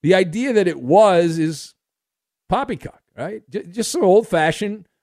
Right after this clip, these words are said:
political theater, right? Eyewash. Now, part B of this, the violations included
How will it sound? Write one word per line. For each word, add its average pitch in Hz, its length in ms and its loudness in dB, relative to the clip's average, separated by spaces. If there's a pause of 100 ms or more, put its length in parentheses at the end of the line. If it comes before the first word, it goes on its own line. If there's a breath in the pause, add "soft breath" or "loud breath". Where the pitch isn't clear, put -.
(120)
political 190 540 2
theater, 254 400 0
right? 143 240 -4
Eyewash. 196 720 2 (300)
Now, 202 180 6
part 269 500 4
B 247 140 4
of 175 80 6
this, 135 100 -4
the 165 120 -2
violations 220 920 2
included 147 680 -2